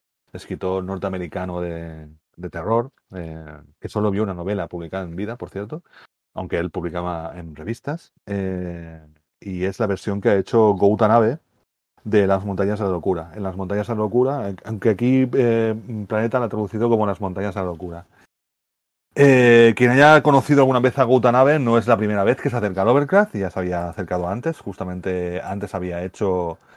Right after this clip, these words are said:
la versión de El Sabueso, era una, historias cortas, era El Sabueso y otras historias, eh, adaptaciones de, de Lovecraft,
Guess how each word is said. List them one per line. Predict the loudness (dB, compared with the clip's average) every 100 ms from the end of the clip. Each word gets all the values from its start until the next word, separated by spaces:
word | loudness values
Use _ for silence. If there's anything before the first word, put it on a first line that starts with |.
| _ _
la | -4
versión | -2 -2 -4 -4 -2
de | -2 -2 -4 -6
El | -6
Sabueso, | -6 -2 -4 -4 -6
era | -4 -6 -6 -8 -6
una, | -8 -6
historias | -6 2 2 4
cortas, | 0 0 -6
era | -4
El | -4
Sabueso | -4 -4 -2
y |
otras | -4 -6
historias, | -6 -4 -4 -8 _ _ _ _ _ _ -2
eh, | 2 2
adaptaciones | 0 -4 -4 -6 -2
de, | -2 -2 -2
de | -2
Lovecraft, | -2 -2 -2 -4 -4 -6